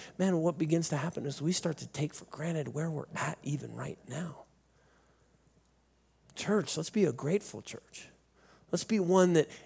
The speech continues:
is thankful for what we have been given and never take it for granted. The relationships you have,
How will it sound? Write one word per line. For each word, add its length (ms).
is 220
thankful 520
for 160
what 200
we 120
have 600
been 180
given 340
and 160
never 240
take 260
it 100
for 140
granted. 420
The 100
relationships 800
you 100
have, 320